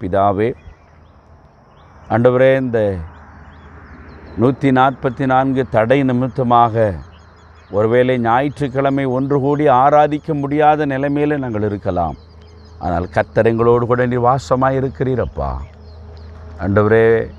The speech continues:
வேதத்திலே பிரதான கட்டளைகள் என்று பார்க்கின்ற பொழுது, "ஓய்வு நாளை பரிசுத்தமாய் ஆசரிப்பாயாக" என்று எழுதப்பட்டிருக்கிறதப்பா.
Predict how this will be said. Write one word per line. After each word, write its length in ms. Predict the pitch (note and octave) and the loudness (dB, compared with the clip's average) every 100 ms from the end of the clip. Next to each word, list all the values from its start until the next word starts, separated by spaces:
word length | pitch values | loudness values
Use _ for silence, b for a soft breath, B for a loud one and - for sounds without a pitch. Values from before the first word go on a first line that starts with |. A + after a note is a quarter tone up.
| - - - - - - - - - - - | -20 -20 -20 -20 -20 -20 -20 -20 -20 -8 0
வேதத்திலே 520 | A2+ A#2+ A2 A#2+ B2 A2+ | 2 2 0 2 2 2
பிரதான 440 | G#2+ G#2+ B2 C3 C3 - | -2 2 2 2 -2 -6
கட்டளைகள் 520 | G#2 B2 C3 B2 B2+ | -4 -2 0 0 -2
என்று 160 | B2+ - A#2+ | -2 -4 2
பார்க்கின்ற 420 | A#2 B2 - C3 B2+ | 2 2 -2 -2 0
பொழுது, 260 | C3+ C3 C3+ A2 | 0 0 -2 0
"ஓய்வு 300 | A#2+ C3+ C#3 | 0 0 0
நாளை 340 | C#3 C#3 C#3 C#3+ C3+ | 4 4 4 2 -2
பரிசுத்தமாய் 840 | A2 A2+ G#2+ C3+ D3 C#3 C#3+ D3+ D#3 D3+ | -6 -6 -6 -2 0 4 6 6 4 0
ஆசரிப்பாயாக" 800 | D#3 E3 D3+ C#3+ D3 D3+ D3+ D3+ D#3 | 0 -2 -2 0 2 6 6 4 0
என்று 120 | D3 C#3+ | -2 -2
எழுதப்பட்டிருக்கிறதப்பா. 1000 | C#3+ C3 C#3 B2 C3 B2+ B2+ A#2+ B2 A#2+ | -2 -4 -8 -8 -8 -6 -6 -4 0 2